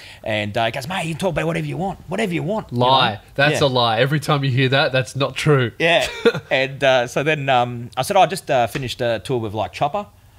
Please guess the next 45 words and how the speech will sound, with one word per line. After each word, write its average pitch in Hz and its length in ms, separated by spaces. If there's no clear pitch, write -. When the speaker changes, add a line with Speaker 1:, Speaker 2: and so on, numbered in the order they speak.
Speaker 1:
He - 60
goes, - 120
"Oh, 202 100
no, 196 140
no, 185 120
don't, 185 200
don't 190 100
mention 156 220
Chopper. 165 340
You 147 60
know, 170 280
if 151 120
you 165 140
mention 151 240
Chopper, 180 260
they'll, 160 160
they'll 170 140
wanna 131 160
kill 196 160
you." 196 120
You 147 80
know? 165 340
I - 40
went, 123 120
Speaker 2:
Really? 139 320
Speaker 1:
"Oh, 131 200
okay." 147 360
Uh, 135 600
you 135 160
know, 127 200
I 131 60
said, 139 140
Speaker 2:
There's 151 280
Speaker 1:
"Oh, 151 60
my 147 80
brother-in-law." 147 400
Speaker 2:
why? 330 160
Speaker 1:
<laughs> - 380
Hey? 160 220
I 165 100
don't 190 100
Speaker 2:
Why? - 200
Speaker 1:
know. 147 80
<laughs> - 0
I 147 40